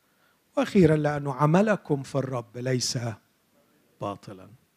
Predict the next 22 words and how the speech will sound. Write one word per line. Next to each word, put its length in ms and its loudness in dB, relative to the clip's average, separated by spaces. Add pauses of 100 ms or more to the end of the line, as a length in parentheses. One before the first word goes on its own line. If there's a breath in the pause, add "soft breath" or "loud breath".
(880)
اليوم 280 10
كنت 200 -2
بسمع 380 -2
حكاية 440 2
عن 180 -4
واحد 400 -4 (2500)
باع 420 8 (600)
بيعة 340 4
كبيرة، 500 4 (960)
قيل 200 6
عنها 380 0
أنها 320 -4 (140)
أكبر 360 2
صفقة 480 0
في 200 -2
تاريخ 460 0
مصر، 360 -8 (2500)
وبعد 240 8
ما 140 4
باعها 320 2
بحاجة 340 -4
بسيطة، 580 -6